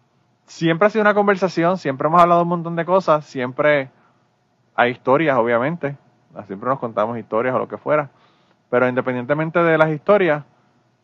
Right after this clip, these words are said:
pues siempre se da el espacio para que haya una conversación, ¿verdad? Y entonces, pues yo no entiendo cuál es la diferencia de la crítica de esa persona de, de, de que, "Oh, se le acabaron las ideas". Mira, lo mismo que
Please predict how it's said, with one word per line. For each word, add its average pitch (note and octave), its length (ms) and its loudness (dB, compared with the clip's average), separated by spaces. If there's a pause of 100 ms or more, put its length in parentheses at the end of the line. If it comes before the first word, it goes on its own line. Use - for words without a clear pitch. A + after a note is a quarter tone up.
(180)
pues A#2 140 -6
siempre C#3 580 0
se - 400 -10
da A#2 100 6
el B2+ 60 4
espacio D3 380 0
para B2 160 2
que G#2+ 100 -4
haya A2+ 120 0
una C3+ 140 0
conversación, A2+ 720 -4
¿verdad? G#2 240 -10 (840)
Y A2 100 -6
entonces, A2+ 640 -2 (800)
pues B2 140 -6
yo C3 80 0
no C#3 60 -2
entiendo F3 280 -2
cuál C3+ 160 2
es C#3 60 -2
la C#3 80 4
diferencia D3 360 0
de C3+ 80 2
la A#2+ 40 0
crítica A#2+ 320 -4
de C3+ 60 0
esa C3+ 120 -2
persona C3+ 420 -4
de, G#2 200 -4
de, G2 260 -14
de G#2+ 120 -12
que, E2+ 100 -6
"Oh, A2+ 360 2
se A#2 100 -10
le A#2 60 -4
acabaron A2 280 0
las B2+ 80 -2
ideas". C3 200 -2
Mira, C#3 340 -2 (180)
lo G2 140 -6
mismo G2+ 200 -8
que C#3+ 120 -4